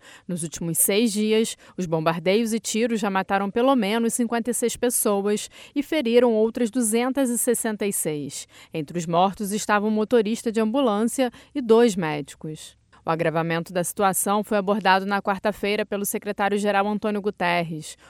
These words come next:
O chefe da onu apontou que podem ser aplicadas soluções políticas no caso do país. Ele espera que ainda haja tempo para avançar com o processo político.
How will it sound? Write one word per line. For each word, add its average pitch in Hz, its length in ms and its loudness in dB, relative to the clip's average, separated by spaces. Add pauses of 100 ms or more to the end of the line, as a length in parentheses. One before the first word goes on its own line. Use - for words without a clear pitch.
O 175 80 -10
chefe 165 280 -4
da 175 160 0
onu 196 260 0
apontou 202 480 -2
que 214 100 -6
podem 226 460 2
ser 226 220 -2
aplicadas 214 640 -2
soluções 208 560 -4
políticas 247 720 -2 (280)
no 269 120 2
caso 226 400 2
do 214 100 2
país. 160 580 0 (240)
Ele 151 140 -8
espera 170 400 -2
que 208 140 -4
ainda 190 420 2
haja 269 240 2
tempo 220 380 -2
para 220 240 0
avançar 226 480 0
com 214 160 -2
o 208 40 -8
processo 180 540 -2
político. 160 640 -6